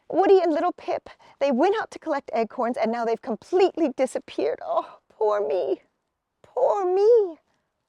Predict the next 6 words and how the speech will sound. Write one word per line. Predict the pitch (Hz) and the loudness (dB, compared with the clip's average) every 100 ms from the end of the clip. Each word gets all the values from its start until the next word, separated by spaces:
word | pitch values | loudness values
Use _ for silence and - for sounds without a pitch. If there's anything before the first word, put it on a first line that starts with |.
| _ _ _ _ _ _ - _ | _ _ _ _ _ _ -20 _
Don't | 170 175 190 185 196 - - - | -4 0 2 2 -2 -10 -14 -8
upset | 180 - - 196 - - | -8 -10 -4 -4 -4 -8
yourself, | 185 - 190 170 - _ _ _ _ _ _ | -8 -8 -8 -8 -10 _ _ _ _ _ _
said | - 196 | -6 -4
Mister | 175 185 - 180 | -2 -4 -6 -12
Squirrel | - - 185 175 165 | -10 -4 -2 -2 -4